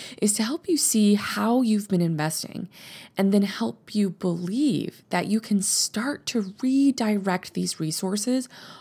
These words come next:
away from the narcissist and back to you. And as you're listening, I want you to be really careful to notice your reaction to recognizing your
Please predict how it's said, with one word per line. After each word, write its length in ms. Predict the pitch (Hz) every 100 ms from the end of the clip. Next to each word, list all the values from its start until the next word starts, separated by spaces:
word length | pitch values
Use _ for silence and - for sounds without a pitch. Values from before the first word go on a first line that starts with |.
| -
away 560 | - 190 170 185 185 196
from 200 | 202 196
the 80 | 180
narcissist 680 | 165 170 214 - 277 277 - -
and 320 | 180 170 -
back 460 | 156 147 196 - - _
to 140 | -
you. 320 | 147 - - - _ _ _ - - - - - - _ -
And 160 | 190 -
as 320 | 311 480 466
you're 100 | 208
listening, 540 | 170 - - - - 208 - -
I 120 | 247
want 300 | 254 262 -
you 80 | 440
to 80 | 403
be 160 | 311 277 -
really 460 | 208 214 240 247
careful 840 | 226 - - 170 160 - 233 277 - - - - -
to 140 | - 202
notice 720 | 185 180 190 254 302 285 -
your 260 | 208 190 196
reaction 920 | 175 185 180 156 165 - - 60 - - - -
to 180 | - 208
recognizing 920 | 160 196 202 254 202 180 175 - 175
your 220 | 175 170